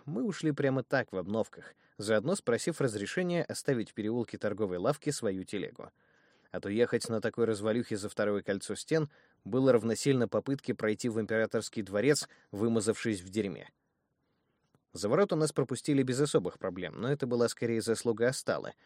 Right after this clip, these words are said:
который оказался знаком с одним из стражников. Они обменялись парой ничего не значащих для меня фраз — звучно хлопнули друг друга по ладоням, и вот мы уж зашагали по преобразившимся улицам,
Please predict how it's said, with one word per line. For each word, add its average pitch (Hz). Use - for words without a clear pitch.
который 101
оказался 101
знаком 101
с -
одним 90
из -
стражников. -
Они 151
обменялись 127
парой 113
ничего 110
не 101
значащих 101
для 98
меня 85
фраз — -
звучно 151
хлопнули 123
друг 101
друга 101
по -
ладоням, 165
и 117
вот 180
мы 175
уж 143
зашагали 123
по 113
преобразившимся 98
улицам, 160